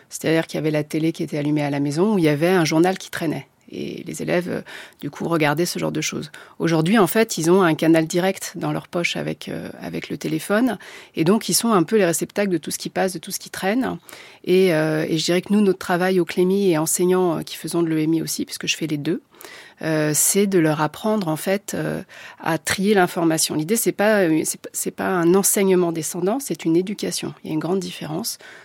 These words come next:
Donc, c'est, euh, c'est, c'est de leur faire acquérir les réflexes, euh, de questionner la source, même si c'est drôle, hein, ce qu'ils disent dans la vidéo, parce qu'il y a quand même un sondage, euh, qui a, qui a été fait, euh, en début d'année par Milan Presse,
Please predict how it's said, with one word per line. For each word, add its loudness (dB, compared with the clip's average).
Donc, -4
c'est, 0
euh, -2
c'est, -6
c'est -8
de -10
leur 0
faire 0
acquérir -2
les -2
réflexes, -2
euh, -4
de -6
questionner 2
la 2
source, -2
même 4
si 0
c'est 0
drôle, 2
hein, 4
ce -6
qu'ils -8
disent -2
dans 0
la 2
vidéo, 0
parce -4
qu'il -4
y 0
a -2
quand -6
même 0
un 0
sondage, -2
euh, -4
qui -12
a, -8
qui -14
a -6
été -8
fait, -6
euh, -6
en -8
début -6
d'année 2
par -4
Milan 0
Presse, -4